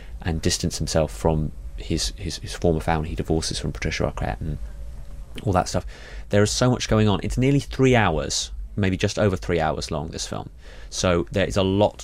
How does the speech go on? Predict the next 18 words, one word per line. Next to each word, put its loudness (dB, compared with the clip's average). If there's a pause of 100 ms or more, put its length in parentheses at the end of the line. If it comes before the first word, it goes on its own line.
to -8
consume, 0 (100)
but 0
I 2
have -2
watched -4
quite 4
a -4
few 2
very 6
long 0
movies -2
recently, -4
including 0
Transformers: -4
Age -4
of -6
Extinction. -6